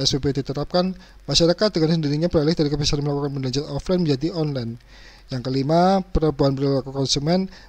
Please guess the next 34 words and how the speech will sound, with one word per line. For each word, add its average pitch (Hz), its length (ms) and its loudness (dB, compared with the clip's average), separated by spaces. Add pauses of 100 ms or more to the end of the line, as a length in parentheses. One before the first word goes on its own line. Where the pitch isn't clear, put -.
(100)
mampu 165 320 2
memperkuat 175 400 2
pengaruh 160 240 0
digital 143 400 -4
marketing 139 480 -4
terhadap 143 240 -2
keputusan 139 400 -6
pembelian 131 240 -2
secara - 240 -4
online. 117 400 -8 (320)
Hal 135 160 -2
ini 165 160 2
menunjukkan 196 400 4
bahwa 180 400 8
dengan 156 160 2
kondisi 151 320 0
teknologi 156 400 0
informasi 143 800 -4
yang 139 240 -6
semakin 139 400 -6
canggih, 151 480 2 (640)
konsumen 196 400 2
mampu 214 240 2
mendapatkan 156 400 2
produk 165 320 -2
yang 170 320 0
diinginkan 151 480 -2
lewat 151 240 -2
sosial 151 160 -2
media, 160 320 -4
internet, 151 400 -8
dan 156 80 -2
lain-lain. 143 560 -6 (1900)
Keterbatasan 185 640 0